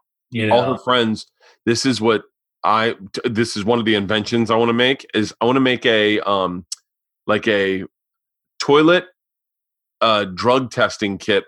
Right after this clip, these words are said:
Speaker 2: for kids. So you can put it in your kid's toilet, they piss, and then it turns green, and that means they've been smoking marijuana.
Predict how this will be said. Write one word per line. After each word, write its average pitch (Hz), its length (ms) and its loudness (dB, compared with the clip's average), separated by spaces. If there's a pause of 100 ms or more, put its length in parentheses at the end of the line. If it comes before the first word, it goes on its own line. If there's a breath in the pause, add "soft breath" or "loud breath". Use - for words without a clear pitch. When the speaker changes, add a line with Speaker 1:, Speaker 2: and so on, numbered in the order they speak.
Speaker 2:
for 98 140 -4
kids. 127 580 0 (440)
So 117 120 -2
you 110 60 0
can 110 120 -2
put 147 200 0
it - 20 0
in 147 60 -2
your 131 80 -2
kid's 123 260 -2
toilet, 117 480 0
they 120 120 2
piss, 120 520 0 (360)
and 113 200 2
then 107 360 0
it 113 140 -4
turns 113 300 0
green, 107 640 -2
and 107 140 0
that 104 200 -4
means 107 200 0
they've 101 140 -2
been 98 200 -4
smoking 104 260 -6
marijuana. 160 320 0